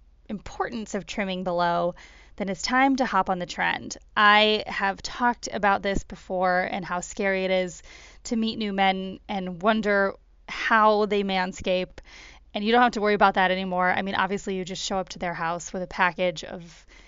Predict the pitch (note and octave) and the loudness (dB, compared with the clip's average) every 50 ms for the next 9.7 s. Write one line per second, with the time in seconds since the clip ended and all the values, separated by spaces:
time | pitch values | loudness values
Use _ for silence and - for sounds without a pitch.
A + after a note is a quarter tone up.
0 | - - - _ - - - - E3 E3 E3+ E3+ E3+ D#3+ - G3 F3+ G3 G3 F#3 | -20 -20 -20 _ -20 -14 -12 -8 -4 -2 -2 -2 -2 -2 0 4 4 4 4 6
1 | G3 F#3+ F#3 F#3 F#3 - - - - - - - - - G#3+ F#3+ F#3 F3+ F3+ F3 | 4 4 4 2 0 -2 -8 -10 -10 -10 -14 -16 -8 -6 -4 -2 -2 -4 -4 -6
2 | F3 F3+ F#3 F3 - - - - - - - C4+ A#3 G#3 G#3 G3+ G3 G3 G#3 A3 | -8 -10 -10 -10 -10 -12 -12 -10 -12 -4 0 2 2 2 2 2 2 2 0 -2
3 | - - - - G#3+ G#3 G#3 G3+ G3 G3 G3 F#3+ F#3+ F#3+ - - A3+ C#4 E4 - | -4 -8 -6 -4 -2 0 0 0 2 2 0 0 0 -2 -2 0 0 0 0 0
4 | - - A3+ G3+ F#3 G3 F#3 F3+ F#3+ G3 G3+ F3 F#3 F3 F3 F3 F3 F#3 G3+ A3+ | 0 0 0 0 0 -2 0 2 4 4 2 2 0 -2 -2 0 0 -2 -2 -2
5 | - G3+ - - - C4+ - B3 - - B3 A#3 - - - - - - - - | -2 0 0 2 6 6 6 6 4 0 -4 -4 -6 -10 -16 -16 -16 -18 -20 -20
6 | - - - - - - A3+ G#3 G#3 - A3 F#3 F#3+ F3 F3+ F3+ - G3 G#3 - | -20 -20 -20 -8 0 2 2 2 2 2 0 -2 -2 -2 -4 -4 -4 -4 -4 -4
7 | - - - - - - - A3+ A#3 A3+ - - B3 A3 A3+ A3+ F#3+ F#3+ G3 F#3+ | -6 -14 -20 -20 -20 -4 0 2 2 2 4 6 8 8 8 6 4 4 2 2
8 | G#3 G3 F#3+ F#3+ F#3 - - F#3+ F#3+ F#3+ F#3+ F3+ - - G#3 F#3 F3 F#3+ F#3+ F#3+ | 2 -2 -2 -2 -4 -4 -6 -4 -2 -2 -2 -2 -2 -4 -4 -4 -4 -6 -6 -4
9 | F#3 F#3 F#3 F#3+ G#3 - G3 F#3+ - - - F#3+ E3+ D#3 | -4 -4 -4 -4 -4 -6 -8 -8 -8 -8 -8 -8 -8 -10